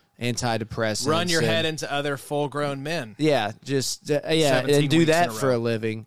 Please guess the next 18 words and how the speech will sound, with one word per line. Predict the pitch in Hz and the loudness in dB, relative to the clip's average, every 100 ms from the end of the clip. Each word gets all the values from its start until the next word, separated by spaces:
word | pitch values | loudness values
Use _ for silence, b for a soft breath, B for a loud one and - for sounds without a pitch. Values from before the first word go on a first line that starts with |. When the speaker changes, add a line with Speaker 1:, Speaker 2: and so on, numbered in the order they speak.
| - | -10
Speaker 1:
But | 113 123 117 - _ b b b b - | -2 0 0 -4 _ b b b b -4
I | 156 | 0
hate | 160 170 - | 2 0 2
that | 151 143 | 2 2
for, | - 143 135 123 | 0 -2 2 2
uh, | 117 110 - _ _ | 2 0 -6 _ _
for | - 123 | -10 -8
Josh | 104 127 127 - | 0 0 0 -2
Gordon. | 127 127 131 135 131 _ | -4 -4 -4 -10 -14 _
Um, | - 113 110 107 107 107 _ _ _ _ _ _ _ _ _ | -8 -4 -4 -4 -8 -14 _ _ _ _ _ _ _ _ _
you | - 127 | -8 -4
know, | 113 | -2
if | |
this | 123 147 | 0 0
was | 156 139 | 0 -2
five | - 131 131 | 0 0 2
years | 135 127 110 | 0 0 0
later, | 113 127 156 | 0 2 0